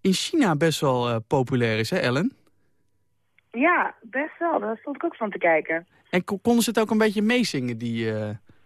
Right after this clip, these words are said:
Speaker 1: die Chinezen?
Speaker 2: Ja, <laughs> ja, dat is best wel erg ook. Daar stond ik ook van te kijken.
Speaker 1: Nou, dat is wel leuk.
Speaker 2: Nee, dat was... Ja, heel leuk. Ja,
Speaker 1: Maar,
Speaker 2: het
Speaker 1: maar,
Speaker 2: was het
Speaker 1: ehm,
Speaker 2: enige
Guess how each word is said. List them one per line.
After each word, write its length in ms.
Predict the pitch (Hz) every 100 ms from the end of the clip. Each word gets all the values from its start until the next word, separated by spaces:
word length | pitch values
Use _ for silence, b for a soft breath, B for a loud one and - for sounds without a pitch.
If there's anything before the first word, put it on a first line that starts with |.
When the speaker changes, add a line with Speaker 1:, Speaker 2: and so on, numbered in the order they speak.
| b b _ -
Speaker 1:
die 160 | 131 123
Chinezen? 680 | 123 110 107 98 107 113
Speaker 2:
Ja, 480 | 285 466 453 208 165
<laughs> 240 | - - 453
ja, 300 | 285 - 285
dat 160 | - 269
is 120 | 226
best 240 | 208 269 247
wel 280 | 247 220 202
erg 340 | 220 - - 170
ook. 140 | 165
Daar 320 | - - - -
stond 180 | 208 196
ik 80 | 165
ook 200 | 247 -
van 160 | 254
te 60 | 208
kijken. 460 | 180 160 160 165 B B
Speaker 1:
Nou, 140 | - 113
dat 60 | 107
is 40 |
wel 120 | 120
leuk. 320 | 135 120 98 -
Speaker 2:
Nee, 200 | 247 202
dat 140 | 220
was... 160 | 233 - _ 262 277 _ _ -
Ja, 180 | 196
heel 240 | 190 220 220
leuk. 400 | 170 165 - - -
Ja, 160 | - 175
Speaker 1:
Maar, 140 | 135 -
Speaker 2:
het 100 | 139
Speaker 1:
maar, 220 | 147 151
Speaker 2:
was 100 | 156
het 80 | 156 156
Speaker 1:
ehm, 80 | 151
Speaker 2:
enige 380 | 156 247 247